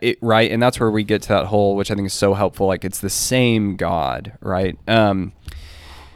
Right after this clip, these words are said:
now, if you take the right definitions of those, right, this fear of God that is, uh, you're stunned by him in his majesty, and he's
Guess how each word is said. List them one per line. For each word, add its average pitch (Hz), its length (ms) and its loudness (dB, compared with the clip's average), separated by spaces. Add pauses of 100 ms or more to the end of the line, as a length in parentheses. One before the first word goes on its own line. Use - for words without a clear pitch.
(380)
now, 127 280 4
if 123 160 0
you 127 80 4
take 151 180 2
the 120 100 4
right 107 400 4
definitions 98 680 0
of 92 160 -4
those, 90 640 0
right, 104 400 2
this - 520 0
fear 120 360 2
of 113 140 0
God 107 440 6
that 101 160 2
is, 92 480 -2 (100)
uh, 95 320 0
you're 98 220 -2
stunned 127 800 0
by 101 260 4
him 98 720 -4
in 101 200 -4
his 95 180 -6
majesty, 107 1000 2
and 95 300 -4
he's 98 720 -6